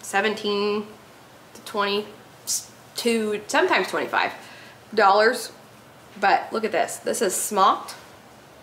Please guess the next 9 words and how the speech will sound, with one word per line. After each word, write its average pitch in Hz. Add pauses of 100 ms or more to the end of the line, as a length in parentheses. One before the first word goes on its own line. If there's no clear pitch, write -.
(840)
with 202
these 202
little 220
sleeves. 247 (100)
It's 208
like 208
a 185
nude 208
tan. 220